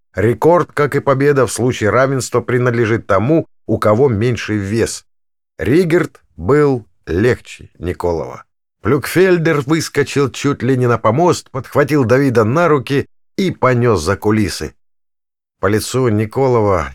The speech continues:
никто бы не определил, что он расстроен своим вторым местом, рассказывал потом Ригерт. Как всегда, улыбнулся и крепко пожал мне руку.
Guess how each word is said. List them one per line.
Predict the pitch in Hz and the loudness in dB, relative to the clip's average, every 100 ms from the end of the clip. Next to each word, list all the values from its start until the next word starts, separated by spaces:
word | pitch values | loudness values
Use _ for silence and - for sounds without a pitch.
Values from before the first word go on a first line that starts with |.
| - | -6
никто | 117 - - 147 | -4 -4 0 2
бы | 127 | 2
не | 120 | 2
определил, | 117 107 117 117 131 113 87 | 0 0 -2 -2 -2 -2 -2
что | - | -2
он | 101 95 | -2 0
расстроен | 95 - 135 139 110 | -2 -2 -2 0 0
своим | 82 - 104 107 98 | -4 -6 -2 0 -2
вторым | - 101 107 95 104 | -4 -2 0 0 -2
местом, | 104 - 78 76 _ _ | -4 -4 -10 -12 _ _
рассказывал | - 92 - 90 82 82 | -4 -4 -2 -2 0 -2
потом | 76 85 85 80 | -4 -4 -4 -4
Ригерт. | 98 92 73 - _ _ - | -4 -4 -8 -18 _ _ -4
Как | 127 - | -4 -2
всегда, | 127 120 143 135 113 - | -4 0 2 2 0 -2
улыбнулся | 90 101 78 165 131 - 120 95 _ _ - | -2 -2 0 -2 -2 -2 -4 -4 _ _ -10
и | 87 | -10
крепко | - 120 151 - 110 | -6 -2 -2 -2 -4
пожал | 104 90 110 107 | 0 0 2 2
мне | 92 92 | 2 0
руку. | 98 90 - 71 | 0 -2 -4 -12